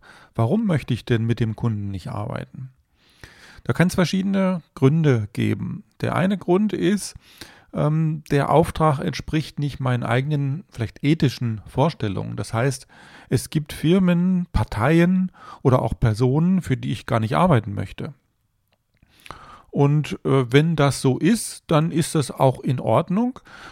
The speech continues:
Und dann geht's eigentlich nur noch drum, möglichst professionell abzusagen. Man muss dem Menschen ja nicht sagen, dass man mit ihm nicht arbeiten möchte. Oder, äh, wenn's um eine Firma geht, wo man einfach sagt,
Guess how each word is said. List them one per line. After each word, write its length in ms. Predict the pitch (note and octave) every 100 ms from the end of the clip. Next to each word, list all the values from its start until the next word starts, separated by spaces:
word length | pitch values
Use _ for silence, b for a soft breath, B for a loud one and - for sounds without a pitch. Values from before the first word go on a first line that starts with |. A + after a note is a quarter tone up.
| B
Und 560 | E3+ E3 E3 E3 - D3+
dann 100 | D3+
geht's 240 | E3 -
eigentlich 240 | D#3+ D3 C3
nur 140 | D#3+
noch 180 | D#3 C3+
drum, 440 | C3+ D3 D#3 D3+ B B B
möglichst 420 | C3+ C#3+ C#3 -
professionell 580 | - B2 A#2+ A#2+ A#2+ A2
abzusagen. 760 | A#2 - A2+ G#2 - C#3 C#3+ - _ B B B B B B
Man 140 | A#2
muss 200 | D3+ -
dem 260 | C3+ C3 C3+
Menschen 340 | B2 D3+ -
ja 140 | A#2+ A#2
nicht 180 | G#2+ -
sagen, 360 | G#2+ C3 A#2+
dass 160 | G#2 -
man 100 | G#2+
mit 160 | A2
ihm 140 | - A2+
nicht 200 | A2 C#3+
arbeiten 420 | A#2 G#2+ A2+ B2
möchte. 480 | G#2+ - - B2 -
Oder, 480 | E3 A2+ A2 B2+ - - - _ _ -
äh, 240 | D#3 B2 C3+
wenn's 360 | B2+ A#2+ -
um 220 | - C#3
eine 120 | B2 A2+
Firma 420 | - C3 C#3+ C3
geht, 500 | B2 B2 C3 B2+ -
wo 140 | A#2 A#2+
man 220 | A#2 B2
einfach 320 | A2 A2+ G#2+
sagt, 360 | A2+ A2 -